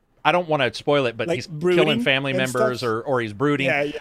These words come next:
Speaker 1: The Spanish actress, I love her. She's been in a shit ton of stuff. And
Speaker 2: She's very good.
Speaker 1: dude, she's never got, like, the, the hot moment where she's done something and people have been like, "Oh, you know, wow." I guess the Snyder actually knew of her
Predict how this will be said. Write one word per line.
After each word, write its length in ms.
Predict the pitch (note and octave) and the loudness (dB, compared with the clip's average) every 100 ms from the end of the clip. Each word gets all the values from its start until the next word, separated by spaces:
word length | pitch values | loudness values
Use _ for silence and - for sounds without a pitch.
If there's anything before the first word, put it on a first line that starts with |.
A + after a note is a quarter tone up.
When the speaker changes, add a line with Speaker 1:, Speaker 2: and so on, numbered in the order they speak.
| - | -2
Speaker 1:
The 120 | D#3+ | -2
Spanish 420 | - F#3 G3 G#3 | 0 0 0 2
actress, 380 | G#3 G3+ A3 A3 | 2 2 0 0
I 80 | C#3+ | 0
love 360 | A#2+ C3 D3+ D#3+ | 0 2 2 0
her. 140 | F3+ | -2
She's 220 | - C#3 | -4 -6
been 180 | A#2 D3 | -2 -2
in 120 | B2+ | -2
a 60 | G#2+ | -4
shit 520 | - - - F#3 G3 | -4 -4 -2 -2 -4
ton 200 | - D#3 | -4 -4
of 80 | B2 | -6
stuff. 420 | - G#2+ G2+ - - | -6 -4 -4 -8 -6
And 260 | C3+ A#2+ A2+ | -6 -4 -4
Speaker 2:
She's 200 | F3 C#3 | -4 -2
very 320 | D#3+ D#3+ C#3+ | -2 -2 -2
good. 340 | C#3 B2+ - - _ | -6 -8 -12 -20 _
Speaker 1:
dude, 340 | - G#3 F3 G#2 | 0 2 2 -2
she's 320 | - F3 D3 | -6 -6 -4
never 480 | F3 G3+ F#3+ F#3 G3+ | -4 0 0 0 0
got, 400 | D#3+ E3 C#3 A#2 C3 | 2 2 2 0 0
like, 240 | B2+ - | -2 -2
the, 140 | B2+ A2 C3+ | -4 -4 -8
the 200 | A#2+ B2+ | -4 -4
hot 380 | - D3 C#3 - | 0 0 0 -2
moment 560 | A#2+ C3 C3+ C3+ B2 G#2 - | -8 -2 0 0 -2 -8 -8
where 460 | B2 A2+ A2 G#2+ - _ _ - | -4 -2 -2 -6 -10 _ _ -16
she's 320 | - - C#3 | -10 -8 -4
done 240 | G2+ D#3 D3+ | 0 0 0
something 340 | D3 C3+ B2+ | -4 -4 -8
and 100 | A2 | -8
people 260 | C3+ A#2 A2+ | -8 -6 -6
have 60 | G2 | -4
been 140 | A2 | -4
like, 240 | G2 F#2 - | -6 -10 -4
"Oh, 320 | C#3 A#2+ G#2 - - | 0 0 -2 -12 -10
you 100 | A#2 | -6
know, 80 | G2 | -2
wow." 400 | G2+ C3+ G2 - - - | 0 2 0 -6 -16 -2
I 100 | D3+ | -2
guess 560 | A#2 C3+ F#3 B2+ - - | 0 0 0 0 -8 -4
the 220 | B2+ A#2 - | -2 -2 -4
Snyder 420 | - D3+ E3 A2+ | -4 0 0 0
actually 380 | A#2 - C3 A2+ | -2 -4 -6 -6
knew 320 | G#2+ C3 D#3 | -4 0 0
of 240 | D#3+ G#2+ F#2 | 0 -4 -4
her 280 | G2+ F#2 | -8 -8